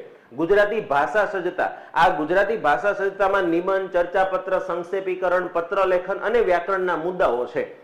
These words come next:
તો આના વિશે તમને સમજૂતી આપવામાં આવશે લાઈવ લેક્ચરોની અંદર. પછી તમને પ્રેક્ટિસ માટે મુદ્દાઓ આપવામાં આવશે. ઈ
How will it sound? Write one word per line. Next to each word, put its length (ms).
તો 60
આના 320
વિશે 260
તમને 280
સમજૂતી 480
આપવામાં 400
આવશે 180
લાઈવ 240
લેક્ચરોની 500
અંદર. 180
પછી 240
તમને 240
પ્રેક્ટિસ 480
માટે 220
મુદ્દાઓ 420
આપવામાં 420
આવશે. 180
ઈ 80